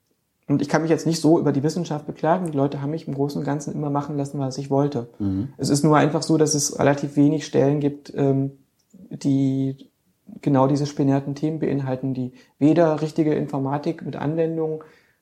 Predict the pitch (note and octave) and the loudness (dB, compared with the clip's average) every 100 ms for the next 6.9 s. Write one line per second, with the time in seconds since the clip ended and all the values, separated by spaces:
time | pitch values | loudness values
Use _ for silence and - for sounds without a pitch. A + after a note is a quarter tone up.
0 | _ _ D3 C3+ C#3 D3 C#3+ D3 - - | _ _ -2 0 0 2 2 2 -2 -8
1 | C#3+ D3+ D#3+ D#3 D3+ D3 D3 - _ - | -2 0 0 2 2 2 -2 -16 _ -6
2 | D#3 D3 C3 D3 F3 - - - D3+ C#3 | 0 2 2 2 0 -4 -6 -2 0 2
3 | C#3 D3+ E3 D#3 C#3+ C#3+ D#3 D3+ D3 D3 | 2 0 -4 0 2 2 0 0 0 2
4 | D3+ D3 C#3+ C#3 - F3+ G3 G3 - D3 | 2 2 0 -2 -2 0 0 -4 -6 -2
5 | C#3+ C#3+ - - - C3+ C#3+ C#3 F3+ E3+ | -2 -4 -16 -4 0 0 0 -2 0 2
6 | F#3 - C#3+ C3+ B2+ C#3+ C#3 E3+ A3 | 0 -2 0 0 0 0 2 2 0